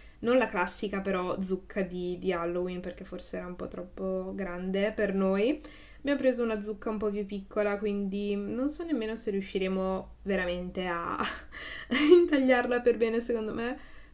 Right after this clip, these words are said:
sarà molto più difficile, perché su una zucca grande,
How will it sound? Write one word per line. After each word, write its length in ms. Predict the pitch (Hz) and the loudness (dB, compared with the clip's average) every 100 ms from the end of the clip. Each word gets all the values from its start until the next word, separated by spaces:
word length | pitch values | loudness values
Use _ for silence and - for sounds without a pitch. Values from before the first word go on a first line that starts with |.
| - | -8
sarà 220 | 247 226 | -4 -2
molto 500 | 214 220 226 233 233 | -2 -2 0 0 -2
più 140 | 214 202 | -6 -6
difficile, 840 | 202 - - 196 190 - 185 180 | -6 -8 -6 -6 -4 -4 -4 -4
perché 540 | - - 190 185 - | -6 -6 -4 -4 -4
su 120 | - | -8
una 200 | 214 202 | -6 -6
zucca 340 | 196 208 - 233 | -6 -6 -4 -4
grande, 800 | 220 196 196 202 202 196 196 | -2 -2 -2 0 2 2 0